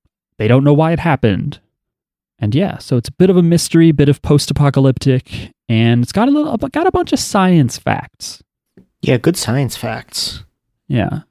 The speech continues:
Speaker 1: So if you're looking
Speaker 2: Yeah.
Speaker 1: for a way to justify watching this to your children.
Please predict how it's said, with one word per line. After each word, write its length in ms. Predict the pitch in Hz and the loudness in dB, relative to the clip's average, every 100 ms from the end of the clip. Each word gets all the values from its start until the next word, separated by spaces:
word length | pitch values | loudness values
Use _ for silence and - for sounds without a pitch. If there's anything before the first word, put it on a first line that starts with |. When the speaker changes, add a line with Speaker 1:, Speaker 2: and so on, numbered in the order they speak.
| _ | _
Speaker 1:
So 120 | _ 135 | _ 0
if 60 | |
you're 100 | 247 | 2
looking 400 | 285 247 226 214 | 2 2 0 2
Speaker 2:
Yeah. 120 | 185 185 - | 0 -2 -12
Speaker 1:
for 180 | _ 170 | _ 2
a 40 | |
way 100 | 151 | 4
to 120 | 135 113 | 4 4
justify 960 | 135 135 - - 131 120 120 117 117 | 2 0 0 0 0 2 2 2 0
watching 460 | - 117 117 - 117 | 0 -2 -2 -4 -4
this 380 | 117 - - _ _ _ _ _ _ _ _ _ _ _ _ _ - | -4 -6 -14 _ _ _ _ _ _ _ _ _ _ _ _ _ -2
to 560 | 123 123 143 147 147 151 | 2 4 4 4 2 0
your 180 | 131 127 | 2 2
children. 540 | - - - 151 | 0 -2 -2 -6